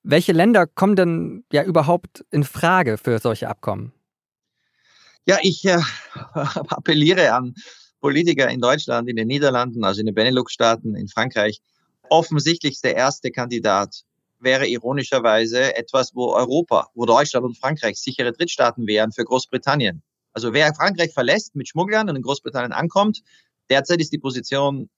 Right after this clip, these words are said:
Speaker 2: Frankreichs und der E U, wir nehmen niemanden zurück. Euer Problem. Aber es ist ein gemeinsames Problem, wenn hier Schmuggler in der Europäischen Union operieren, wenn Leute sterben, auch im Ärmelkanal. Diese irreguläre Migration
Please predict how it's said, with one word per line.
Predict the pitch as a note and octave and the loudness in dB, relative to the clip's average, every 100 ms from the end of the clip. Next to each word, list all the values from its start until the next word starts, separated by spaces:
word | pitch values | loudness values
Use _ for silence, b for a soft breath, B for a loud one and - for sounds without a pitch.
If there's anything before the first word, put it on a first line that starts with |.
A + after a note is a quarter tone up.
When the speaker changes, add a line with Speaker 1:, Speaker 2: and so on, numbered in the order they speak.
| _ | _
Speaker 2:
Frankreichs | - F#2+ C3+ E3+ D3+ | -12 -4 0 0 0
und | A#2 | -2
der | A2 | 0
E | |
U, | C#3+ | 2
wir | D#3 E3 | 2 4
nehmen | E3 F#3+ G3 | 4 4 4
niemanden | D#3 D3+ D3 D#3 | 4 4 2 0
zurück. | E3+ F#3 A#3+ - _ _ | 0 2 2 -2 _ _
Euer | C3 D3+ D#3+ | 4 4 4
Problem. | D#3+ F3+ F3 F3+ A2 D2+ _ _ _ _ _ _ _ _ | 2 0 2 0 -2 -8 _ _ _ _ _ _ _ _
Aber | C3+ E3 E3 | 0 2 2
es | E3+ | -2
ist | F3+ | -2
ein | F3+ | 0
gemeinsames | F3 E3+ B3+ B3 E3+ | 2 2 2 2 0
Problem, | C#3 B2+ A2 G2 D3+ - _ | -4 -8 -6 -6 -8 -16 _
wenn | C#3 C#3 | -2 -2
hier | C#3+ D3 | 0 0
Schmuggler | B2 D3 F3+ F#3+ F#3+ E3 | 0 -2 0 2 2 2
in | D3 D3 | -2 0
der | |
Europäischen | C3 B2+ C#3+ - | 0 -2 -6 -4
Union | B2 A#2 F3 | -4 0 2
operieren, | G#3 F#3+ E3 D#3 D3 C#3+ - b b _ | 2 2 2 2 2 0 -6 b b _
wenn | - B2 | -2 2
Leute | A#2+ A#2+ G#2+ | 2 2 -4
sterben, | - A2 D3 F3 | -4 2 2 2
auch | C3 A#2 | -2 -2
im | G2+ | -2
Ärmelkanal. | C3+ F3 D#3+ C#3 B2+ B2+ B2 - _ _ _ _ _ | -2 -2 -4 -2 0 0 0 -6 _ _ _ _ _
Diese | A#3 D4 C#4 | 0 2 2
irreguläre | G3 A#3+ A#3 G3 F#3 E3+ | 2 2 2 2 2 0
Migration | C#3+ C3+ - A#2 G2+ | -2 -4 -2 -4 -4